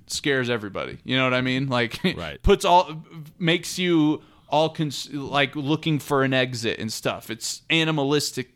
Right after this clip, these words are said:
Speaker 1: sim-, and animalistically simple, you know? Um, however, so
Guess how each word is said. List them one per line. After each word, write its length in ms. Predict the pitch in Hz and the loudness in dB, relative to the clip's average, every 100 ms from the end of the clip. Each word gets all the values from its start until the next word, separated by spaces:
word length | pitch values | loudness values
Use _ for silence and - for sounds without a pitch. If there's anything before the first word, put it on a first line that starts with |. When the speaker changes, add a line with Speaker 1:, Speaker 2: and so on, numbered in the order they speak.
| _ _ | _ _
Speaker 1:
sim-, 360 | - - 135 - | -6 -4 -4 -4
and 240 | 127 127 | -4 -2
animalistically 680 | - 135 120 120 - - - | -2 -2 0 -2 -4 -10 -16
simple, 400 | - 107 - - | -16 -16 -14 -10
you 80 | 117 | -6
know? 220 | 117 107 - - - _ _ - | -4 -4 -8 -20 -20 _ _ -2
Um, 580 | 127 127 123 117 110 104 _ - - | 2 4 4 2 0 -4 _ -20 -20
however, 800 | - 131 151 196 208 135 113 127 - - | -2 4 6 6 4 0 0 -2 -6 -12
so 380 | - 175 139 | -2 2 2